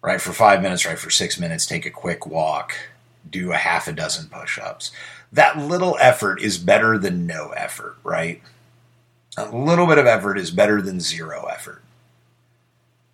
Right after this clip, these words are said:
But oftentimes we treat things like a zero-sum game, where it's either we're doing great or we're not doing anything at all. Well, take it from a guy who is the expert at beating himself up.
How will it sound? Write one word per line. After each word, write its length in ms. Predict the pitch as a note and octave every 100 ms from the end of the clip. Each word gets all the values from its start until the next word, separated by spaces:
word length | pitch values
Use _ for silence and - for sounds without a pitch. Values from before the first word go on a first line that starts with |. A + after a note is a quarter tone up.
| _ _ _ _ _ _ _ -
But 120 | A#2
oftentimes 540 | C#3+ A#2+ B2+ A#2+ A2+
we 100 | G2+
treat 280 | F#2 A2 F#2+
things 200 | G2 F#2
like 160 | F#2 E2+
a 60 |
zero-sum 640 | D#2+ F2 E2+ D#2+ - D#2 D#2
game, 280 | D2+ D2 D2+
where 160 | D#2
it's 160 | D#2 F2
either 200 | E2 E2+
we're 120 | E2+
doing 260 | F2+ F2+ E2
great 420 | E2+ F#2 G#2 A2
or 100 | E2
we're 140 | E2 E2
not 260 | D#2 -
doing 240 | D#2+ D2+ -
anything 380 | - - -
at 80 | -
all. 320 | - - - _ _ _ _ _ _ _ _ _ _ _ _ -
Well, 520 | C#3 D3 C3+ A2+ - _ _ _ _ _ _ _ _ _ _ _
take 160 | C3+ F3
it 20 |
from 160 | E3+ C3+
a 40 |
guy 320 | C3+ C3 B2+
who 120 | A2+
is 180 | G#2 F2
the 200 | F#2 F#2+
expert 480 | B2+ C3 - G#2 F#2
at 100 | F2
beating 220 | F2+ E2+
himself 420 | D#2+ D#2+ - E2 -
up. 240 | -